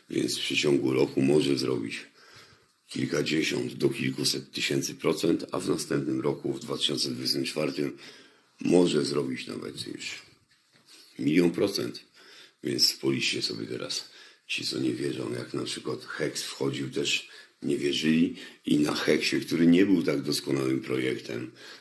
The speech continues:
był bardzo ryzykowny, ludzie zarobili pieniążki. Powiedzmy, jak był Hex po zero tam przecinek zero zero zero, ileś tam kupowali sobie za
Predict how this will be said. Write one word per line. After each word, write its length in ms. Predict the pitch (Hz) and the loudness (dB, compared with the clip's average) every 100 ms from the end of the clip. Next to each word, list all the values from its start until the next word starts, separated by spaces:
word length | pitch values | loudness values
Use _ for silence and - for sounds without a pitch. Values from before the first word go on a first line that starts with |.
| - | -2
był 200 | 62 69 | 4 4
bardzo 360 | 82 80 73 | 4 2 2
ryzykowny, 760 | 62 65 69 - 60 60 64 58 - - | 0 0 -2 -4 -6 -4 -4 -6 -10 -6
ludzie 540 | 76 78 76 76 73 - | -2 0 0 0 -2 -4
zarobili 600 | - 69 65 64 62 64 | -2 0 0 -4 -4 -8
pieniążki. 640 | 64 69 73 73 69 - 67 | -6 -2 0 0 0 -4 -8
Powiedzmy, 600 | 67 71 73 - 69 65 - - - - - | -6 -2 -2 -2 -4 -6 -12 -18 -18 -18 -4
jak 320 | - 76 69 | 0 0 -2
był 320 | - 71 57 | -2 0 0
Hex 400 | - 78 - - | -2 -4 -4 -6
po 320 | - 67 65 64 - - - | -8 -4 -4 -4 -12 -18 -4
zero 460 | 71 69 76 71 65 | -2 2 2 2 0
tam 200 | 67 62 | -2 -4
przecinek 440 | - - 69 69 | -4 -4 -2 -2
zero 280 | 71 73 71 | 0 2 2
zero 280 | 76 67 69 | 2 2 2
zero, 360 | 78 78 73 73 - - - | 2 2 2 -2 -12 -16 -6
ileś 320 | - 69 - | 0 0 0
tam 360 | - 73 67 - | 0 0 -2 -6
kupowali 520 | - 76 71 76 71 | -10 -6 -2 0 0
sobie 280 | 64 64 67 | -2 0 0
za 180 | 64 | 0